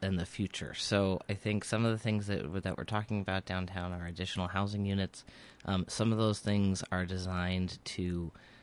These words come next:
uh, support that historic downtown that makes Northfield, Northfield, uh, that everyone cares about and is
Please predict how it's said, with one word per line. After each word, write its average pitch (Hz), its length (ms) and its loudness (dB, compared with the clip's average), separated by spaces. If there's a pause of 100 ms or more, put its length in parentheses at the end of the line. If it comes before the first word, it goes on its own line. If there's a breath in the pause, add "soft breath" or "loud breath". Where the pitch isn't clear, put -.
(180 soft breath)
uh, 90 340 -2
support 131 580 2
that 92 160 -2
historic 98 640 0
downtown 104 460 2
that 90 160 0
makes 92 300 -2
Northfield, 92 560 0 (100)
Northfield, 95 580 0 (320 loud breath)
uh, 85 160 4
that 90 160 -4
everyone 92 440 2
cares 92 300 -2
about 92 360 -2
and 80 260 -4
is 80 160 -4